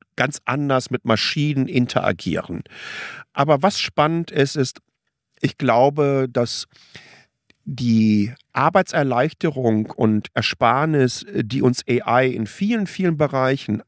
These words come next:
ähm, bringen wird, ähm, uns gut tun wird. Und damit meine ich so klassische, stupide, clicky, hier von rechts nach links,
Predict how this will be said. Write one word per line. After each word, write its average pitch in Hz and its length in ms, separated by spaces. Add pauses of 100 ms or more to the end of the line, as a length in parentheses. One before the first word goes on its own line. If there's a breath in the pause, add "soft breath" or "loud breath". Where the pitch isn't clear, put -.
ähm, 104 680
bringen 113 520
wird, 104 360 (680 loud breath)
ähm, 123 640 (300)
uns 165 180
gut 202 160
tun - 300
wird. - 200 (300)
Und 120 160
damit 135 240
meine 120 400
ich 113 140
so 101 240 (100)
klassische, 135 640
stupide, 127 960 (160)
clicky, 131 580
hier 131 340
von 107 280
rechts 135 380
nach 110 180
links, 139 440